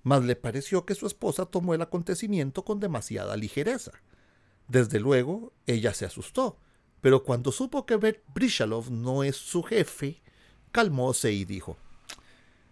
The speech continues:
"Lo mejor es que vayas a presentarle tus excusas.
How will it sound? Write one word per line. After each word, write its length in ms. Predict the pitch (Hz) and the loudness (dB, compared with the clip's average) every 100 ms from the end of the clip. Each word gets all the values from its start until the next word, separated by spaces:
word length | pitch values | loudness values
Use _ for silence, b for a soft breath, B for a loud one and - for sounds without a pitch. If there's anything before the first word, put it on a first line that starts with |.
| b - | b -6
"Lo 180 | 285 | -4
mejor 460 | 330 349 - 226 208 | -2 -4 0 0 0
es 140 | 202 | -2
que 140 | - 254 | -4 -4
vayas 380 | 170 139 190 226 | -4 -4 -6 -6
a 100 | - | -8
presentarle 640 | 226 - 240 - 185 202 | -10 -10 -10 -10 -8 -8
tus 220 | 214 226 | -8 -6
excusas. 640 | - - - 359 - 110 - | -8 -6 0 0 0 -8 -10